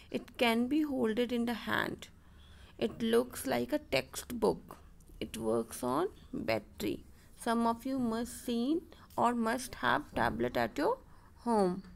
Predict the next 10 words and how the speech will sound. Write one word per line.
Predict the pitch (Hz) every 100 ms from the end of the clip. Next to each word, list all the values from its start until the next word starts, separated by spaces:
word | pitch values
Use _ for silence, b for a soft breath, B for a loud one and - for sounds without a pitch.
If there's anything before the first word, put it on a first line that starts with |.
| - - _ _ _
Next | 226 240 233 -
is | 302 302 -
smartphones. | 208 185 196 - - 226 247 359 427 - - -
All | - 226 240 247
of | 247
you | 277 254
must | 214 214 214 269
have | 269
spa-, | - - - -
smartphone. | 180 233 240 247 - 277 381